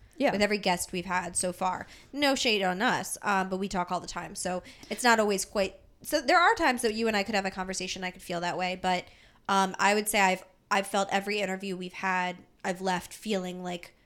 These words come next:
Speaker 1: Yeah. I'm
Speaker 2: alive.
Speaker 1: Yeah. And, like, it's, it, like I said, it could be anybody. It could be new people or old friends and family, whatever. I would say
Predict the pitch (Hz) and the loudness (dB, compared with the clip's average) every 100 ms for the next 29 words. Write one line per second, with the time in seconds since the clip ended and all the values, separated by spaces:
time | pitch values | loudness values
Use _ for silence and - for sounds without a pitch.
0 | _ - 359 - - - _ - - - | _ 2 2 0 -10 -20 _ -20 -18 2
1 | - 208 - 127 - - 320 165 - - | 4 4 2 -2 -8 2 4 4 -2 -14
2 | - - 247 254 240 - - 233 226 226 | -20 0 4 6 4 -2 2 4 4 0
3 | - - - _ _ _ _ - 226 - | -2 -10 -14 _ _ _ _ 4 4 6
4 | 214 220 220 247 196 202 220 - 202 214 | 4 4 6 4 4 0 -2 0 0 2
5 | 175 160 170 185 185 202 240 262 262 254 | 2 0 -2 -4 0 2 2 0 0 2
6 | 247 240 240 240 - 208 196 196 - 196 | 4 2 0 -4 0 2 4 2 0 0
7 | 185 185 190 180 180 170 165 175 170 165 | 0 0 -2 -2 -2 0 0 2 2 0
8 | - - - - - 196 202 - 214 202 | -4 -8 -14 -10 2 2 2 0 2 2
9 | 196 196 190 | 2 2 0